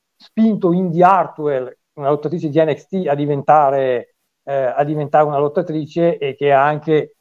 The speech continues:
ispirato Cora Jade, eh, Roxanne Perez, cioè, tantissime ragazze che poi oggi sono anche ad N X T, hanno visto questo match ed è un punto fondamentale del, del, della storia del, della, della, della W W E.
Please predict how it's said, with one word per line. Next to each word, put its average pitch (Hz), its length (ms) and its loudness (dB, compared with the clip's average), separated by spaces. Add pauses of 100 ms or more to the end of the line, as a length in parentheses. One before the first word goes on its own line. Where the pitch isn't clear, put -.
(160)
ispirato 165 600 0
Cora 151 280 0
Jade, 143 840 -2 (160)
eh, 127 240 -6
Roxanne 165 420 0
Perez, 147 680 -2
cioè, 139 240 -6 (140)
tantissime 175 920 -4 (200)
ragazze 160 480 0
che 135 120 -10
poi 160 340 0
oggi 143 320 -2
sono 143 300 -2
anche 151 280 0
ad 143 80 0
N 156 160 2
X - 140 -12
T, 160 260 -4 (920)
hanno 175 200 2
visto 190 260 0
questo 180 240 2
match 160 360 0
ed 143 260 0
è 147 160 2
un 143 240 -8
punto 160 300 -4
fondamentale 139 1040 -2 (100)
del, 131 720 -2
del, 123 640 -2
della 131 220 0
storia 135 320 0
del, 120 540 -2
della, 117 380 -2
della, 120 440 0
della 120 200 0
W 120 320 0
W 123 100 -4
E. 127 160 -2